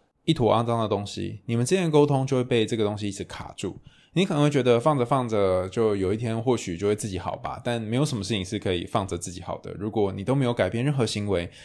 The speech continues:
那大概你就会重复过去一年之间所发生的事情，然后你内心会有跟过去一年之间同样的感觉，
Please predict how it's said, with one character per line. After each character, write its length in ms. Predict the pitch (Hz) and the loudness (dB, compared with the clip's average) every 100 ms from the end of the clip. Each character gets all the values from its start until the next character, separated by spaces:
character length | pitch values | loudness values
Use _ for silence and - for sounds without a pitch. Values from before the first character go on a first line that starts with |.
| - | -8
那 100 | 123 | -4
大 120 | 113 113 | -2 0
概 140 | 107 | -2
你 80 | 92 | -2
就 80 | 101 | -2
会 100 | 104 | -2
重 240 | 110 87 | -2 -6
复 280 | - 110 - - _ | -2 -2 -4 -12 _
过 160 | 143 | 2
去 160 | 135 143 | 2 2
一 120 | 175 | 0
年 260 | 151 110 104 | 0 0 -2
之 140 | 113 | -2
间 280 | 101 104 107 | 0 0 -2
所 140 | - | -6
发 160 | 80 98 | -4 -2
生 160 | 101 101 | -2 -4
的 60 | |
事 180 | 90 95 | -4 -6
情， 260 | - - - - - | -6 -10 -14 -16 -8
然 100 | 92 | -6
后 80 | |
你 140 | 98 95 | -4 -2
内 120 | 147 | -2
心 280 | 143 135 131 | 0 -4 -2
会 100 | 131 | -2
有 140 | 104 | -2
跟 240 | 92 110 117 | -2 -6 -2
过 160 | 123 | -4
去 160 | 117 - | -4 -4
一 80 | 180 | 0
年 160 | 143 | 0
之 100 | 120 | 0
间 320 | 117 117 117 127 - | -2 -2 -4 -8 -8
同 180 | 117 117 | -6 -4
样 140 | 131 | -2
的 60 | 107 | -2
感 200 | 82 82 | -4 -8
觉， 240 | - - | -12 -14